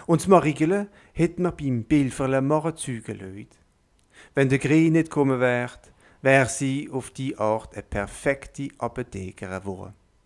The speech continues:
Aber ein Wild hab ich als Gerät wie ein Hüss, wenn's gereiht hat. Denn danach hat der alte Schäfer den Postwagen selber gefahren. Er ist schon ein braver und ordentlicher Mann gewesen, aber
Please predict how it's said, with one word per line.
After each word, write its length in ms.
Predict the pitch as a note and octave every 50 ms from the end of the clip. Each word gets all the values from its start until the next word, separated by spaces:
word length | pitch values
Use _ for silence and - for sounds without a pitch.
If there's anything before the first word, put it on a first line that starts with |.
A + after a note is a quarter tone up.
| _ _ _ _ _ _ _ _ - - - -
Aber 180 | - C3 B2+ C#3+
ein 160 | D#3+ D#3+ B2
Wild 480 | C#3 D3+ D#3 E3 E3 D#3+ - - - -
hab 160 | C3 B2+ B2
ich 160 | C3 A#2+ -
als 200 | C3 B2 A#2 -
Gerät 380 | - A2+ A#2+ B2 B2+ B2 B2 -
wie 140 | A#2+ A#2+ A#2
ein 80 | G2+
Hüss, 460 | G2 A2 A2 - - - - - - _ -
wenn's 280 | G#2+ G#2 F#2+ - -
gereiht 500 | - G#2+ F2+ F#2+ G2 F#2+ F#2 F#2 - -
hat. 220 | F#2 F2 - - _ _ _ _ - - - - _ -
Denn 120 | A#2+ B2 B2
danach 500 | C3 B2+ C3 C#3 D3 D#3 E3 E3+ E3 D#3 - - - _
hat 200 | - C#3+ C#3 -
der 100 | E3+ D3
alte 240 | C3+ C#3+ C#3 C3+ -
Schäfer 400 | - A#2+ A2+ A#2 A2+ A2 B2+ B2
den 180 | - A#2+ A2
Postwagen 640 | - A2+ A#2 A2 - - - A2+ A2 G#2+ A2+ A2 A2
selber 380 | - - G#2+ F2+ F2+ F#2 G2
gefahren. 460 | F#2+ - - A2 G#2 G#2 F#2 - F#2 - - _ _ _ _ _ _ _ _ _ - - -
Er 140 | - C3 B2+
ist 160 | E3 E3 A2
schon 520 | - - - - C3 C3 B2+ B2+ C3 B2+ -
ein 100 | - - -
braver 680 | - - A2+ A#2 B2+ C#3 C#3 C3+ - B2 G#2+ G2+ G#2
und 280 | - F#2 G2 F#2 F#2 -
ordentlicher 600 | - A2 G#2 - - - B2 A2+ A#2 A2 C#3 C3
Mann 260 | A#2 A2+ A#2+ B2+ B2
gewesen, 260 | - - C3+ B2 G#2+
aber 380 | - F2 G#2+ G#2 G#2+ G#2 - -